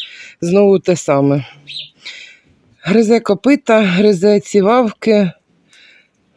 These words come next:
І така, така якась. Коротше, думали ми, думали з Вовою. Річ в тім, що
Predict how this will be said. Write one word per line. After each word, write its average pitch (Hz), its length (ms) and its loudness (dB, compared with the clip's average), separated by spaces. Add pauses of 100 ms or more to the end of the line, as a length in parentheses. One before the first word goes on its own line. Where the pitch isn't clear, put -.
(160)
І 170 100 -10
така, 151 500 -4 (1900)
така 185 320 -2
якась. - 540 -8 (880)
Коротше, 185 540 0 (680)
думали 180 460 4
ми, 175 200 4
думали 190 500 2
з 170 80 -2
Вовою. 175 540 2 (400)
Річ 185 300 0
в - 40 -6
тім, 220 280 0
що 175 440 0